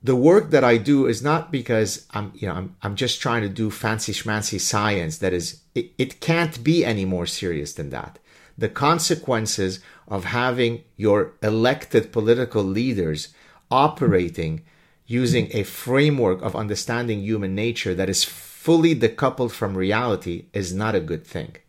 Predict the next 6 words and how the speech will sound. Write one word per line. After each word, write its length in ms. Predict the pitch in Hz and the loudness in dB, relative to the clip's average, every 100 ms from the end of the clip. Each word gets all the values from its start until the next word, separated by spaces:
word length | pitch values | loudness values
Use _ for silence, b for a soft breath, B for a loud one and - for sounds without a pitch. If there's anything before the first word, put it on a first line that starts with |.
| _ _ _ _ _ - | _ _ _ _ _ -2
Ask 300 | 120 113 - | 0 0 -2
Lysenko 800 | 101 92 - 107 92 85 78 b b b b b _ | -2 -2 -4 -6 -4 -4 -4 b b b b b _
in 120 | 101 | -6
the 80 | 85 | -4
Soviet 420 | - 95 90 80 | -2 -2 -2 -6
Union. 460 | 80 87 73 - | -6 -6 -8 -10